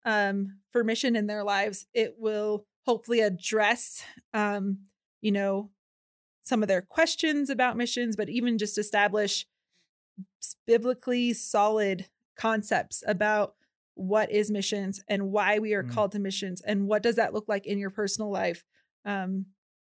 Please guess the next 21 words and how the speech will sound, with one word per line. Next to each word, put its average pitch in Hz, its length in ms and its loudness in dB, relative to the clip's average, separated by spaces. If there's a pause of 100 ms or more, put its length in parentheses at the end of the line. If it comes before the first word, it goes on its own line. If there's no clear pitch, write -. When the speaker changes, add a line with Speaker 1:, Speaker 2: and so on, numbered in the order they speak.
(180)
Speaker 1:
and 202 160 -2
just 202 200 0
really 202 340 0
help 208 340 -4
them 196 460 0 (220)
build 190 200 -2
that 196 160 0
up 185 200 -2
in 196 80 -4
their 196 180 -4
own 202 120 -4
lives. 180 440 -4 (600)
Speaker 2:
Yeah. 123 320 2 (360)
Yeah, 127 280 2
I 135 120 4
will 120 300 0
piggyback 123 580 0
on 107 80 -2
that 110 220 -2
Speaker 1:
<laughs> - 20 -12
Speaker 2:
'cause, 117 300 -2